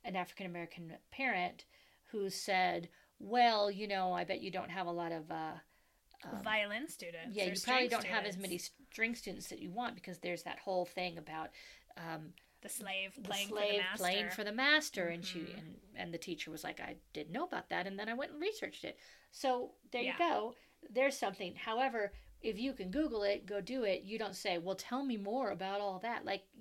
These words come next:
Speaker 1: we're not going to put upon anyone to educate us.
Speaker 2: Right.
Speaker 1: And then also, I think it needs to be said that if you happen to be in a conversation with someone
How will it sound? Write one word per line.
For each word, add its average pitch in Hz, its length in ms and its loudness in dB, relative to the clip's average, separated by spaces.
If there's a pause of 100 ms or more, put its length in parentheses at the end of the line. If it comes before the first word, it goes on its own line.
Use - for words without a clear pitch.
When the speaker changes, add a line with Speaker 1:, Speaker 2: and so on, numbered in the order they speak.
(240)
Speaker 1:
we're 208 160 -2
not 208 300 -2
going 185 340 -4
to 170 380 0 (640)
put 262 200 2
upon 185 340 -4
anyone 170 580 -4
to - 200 -6 (100)
educate 196 540 -4 (180)
us. - 240 -14
Speaker 2:
Right. 190 520 2
Speaker 1:
And 233 140 2
then 254 160 6
also, 233 360 2
I 190 100 6
think 190 220 -4
it 240 80 -4
needs 185 200 -4
to 196 120 -6
be 170 160 -6
said 165 340 -2
that 170 260 2
if 196 240 -8
you 208 420 -4 (840)
happen 247 480 0
to 202 140 -6
be 208 640 -2
in 185 440 -2 (560)
a 214 60 -4
conversation 190 880 -4 (180)
with 180 260 -6
someone 165 800 -6